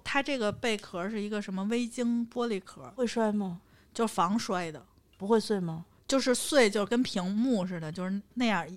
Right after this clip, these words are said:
Speaker 2: 啊，
Speaker 1: 一片碎，
Speaker 2: 啊，啊，啊。
Speaker 1: 就是保护那个
Speaker 2: 你知道，你知道我买手机壳儿一定会买一个厚的那个，那个贴膜，钢化膜，
Speaker 1: 哦。
Speaker 2: 就是因为你不买这个的话，你买那薄的膜直接碎屏，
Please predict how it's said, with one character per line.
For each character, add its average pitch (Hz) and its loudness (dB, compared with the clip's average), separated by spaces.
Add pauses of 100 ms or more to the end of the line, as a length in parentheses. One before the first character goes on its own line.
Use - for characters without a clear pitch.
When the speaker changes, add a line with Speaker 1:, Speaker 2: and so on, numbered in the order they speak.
Speaker 2:
啊， 185 4
Speaker 1:
一 - 6
片 196 8
碎， 170 0
Speaker 2:
啊， 156 -4
啊， - -6
啊。 - -6
Speaker 1:
就 208 2
是 202 0
保 151 -2
护 214 -2
那 175 -4
个 165 -4
Speaker 2:
你 202 2
知 247 2
道， 269 10
你 160 -6
知 214 0
道 233 12
我 190 6
买 214 6
手 196 0
机 185 -2
壳 190 -4
儿 170 2
一 185 -4
定 226 2
会 220 4
买 170 0
一 156 -4
个 170 -2
厚 202 0
的 170 0
那 165 -2
个， 147 -2 (100)
那 170 -8
个 160 -6
贴 - -4
膜， 160 -2 (180)
钢 208 4
化 196 4
膜， 156 -2
Speaker 1:
哦。 160 -2 (300)
Speaker 2:
就 214 2
是 190 2
因 196 2
为 220 4
你 196 4
不 196 0
买 190 2
这 202 2
个 170 2
的 156 0
话， 160 -2
你 170 -2
买 175 0
那 160 -2
薄 156 2
的 202 0
膜 160 0
直 165 -4
接 208 2
碎 - 0
屏， 160 -4